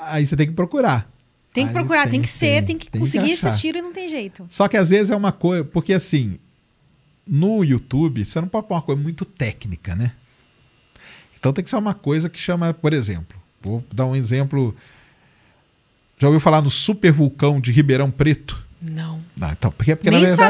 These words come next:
Speaker 2: sabia
Speaker 1: então,
Speaker 2: que
Speaker 1: é porque
Speaker 2: tinha
Speaker 1: na verdade
Speaker 2: vulcão
Speaker 1: ele não existe.
Speaker 2: Ah!
Speaker 1: Mas o que que acontece em Ribeirão Preto, aqui no interior de São Paulo? Começou a sair fumaça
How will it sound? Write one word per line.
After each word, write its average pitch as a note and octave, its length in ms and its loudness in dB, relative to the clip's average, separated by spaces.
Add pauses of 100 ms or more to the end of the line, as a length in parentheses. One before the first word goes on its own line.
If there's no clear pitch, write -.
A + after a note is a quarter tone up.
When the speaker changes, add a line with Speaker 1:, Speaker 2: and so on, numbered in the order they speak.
(120)
Speaker 2:
sabia E4+ 160 8
Speaker 1:
então, A4 80 0
Speaker 2:
que A#4+ 80 -8
Speaker 1:
é - 20 -8
porque - 200 -2
Speaker 2:
tinha G#3+ 120 2
Speaker 1:
na G#3+ 60 2
verdade G#3 300 6
Speaker 2:
vulcão B3+ 160 4
Speaker 1:
ele B3 60 -4
não B3 80 -2
existe. D3+ 500 2
Speaker 2:
Ah! D4 1120 2
Speaker 1:
Mas E3+ 160 2
o - 40 -2
que A3+ 80 2
que A#3+ 80 0
acontece G#3+ 500 0
em A#3 40 -2
Ribeirão F3 360 2
Preto, D#3+ 320 0
aqui E3 120 -2
no D#3+ 60 0
interior D#3 340 0
de D3+ 100 -8
São D#3+ 180 -2
Paulo? G#2 300 -4
Começou E3 360 -2
a G#3 40 -6
sair F#3+ 220 -2
fumaça F3+ 680 -4